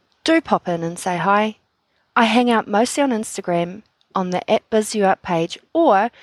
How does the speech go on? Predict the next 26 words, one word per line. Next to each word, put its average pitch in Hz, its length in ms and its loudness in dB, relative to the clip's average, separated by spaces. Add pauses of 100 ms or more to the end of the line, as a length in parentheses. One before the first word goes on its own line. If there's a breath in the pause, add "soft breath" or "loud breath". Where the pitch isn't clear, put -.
(140 soft breath)
you'll 190 140 -2
also 196 320 -2
find 185 340 0
me 180 180 -8
at - 280 -2 (100)
esther 190 400 -6 (160)
dot - 400 -6 (120)
aiken. 180 460 -6 (520 soft breath)
Please 269 240 2
help 240 200 2
yourself 220 320 -2
to - 120 -12
my 190 100 0
free 285 320 0
confidence 208 720 -4
or 190 100 -10
courage 185 420 0
subliminals. 196 760 -6 (360 loud breath)
These 220 240 2
are 196 80 2
the 180 120 -2
best - 420 -2 (120)
kept - 400 0
secret - 680 -4
to 208 100 -4
changing 247 580 0